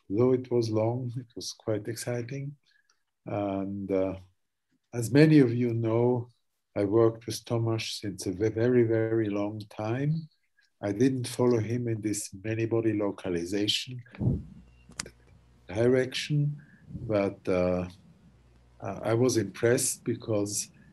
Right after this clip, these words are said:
he was, uh, the first numerically to show, I guess, in his most cited paper, that there could be something like that. It was a ve-, very impressive effort. And now,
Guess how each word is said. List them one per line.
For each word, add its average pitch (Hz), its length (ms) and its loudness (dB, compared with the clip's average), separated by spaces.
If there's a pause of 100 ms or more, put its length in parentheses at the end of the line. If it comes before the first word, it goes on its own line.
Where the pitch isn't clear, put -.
(240)
he 127 120 6
was, 110 680 2 (540)
uh, 95 240 -2 (420)
the 113 80 -4
first 123 520 2
numerically 107 920 0 (300)
to 101 80 -6
show, 110 440 2
I 117 80 4
guess, 113 320 2
in 98 100 -8
his 95 160 -8
most 107 360 -4
cited 104 500 -4
paper, 107 540 0 (480)
that 92 300 -4 (100)
there 113 200 6
could 131 300 4
be 165 180 8
something 95 600 -4
like 90 340 -4
that. 120 400 -2
It - 580 -18
was 92 140 -4
a 87 80 2
ve-, 95 140 -2
very 113 320 4
impressive 104 640 -2
effort. 135 540 0 (560)
And 101 220 -4
now, 113 580 0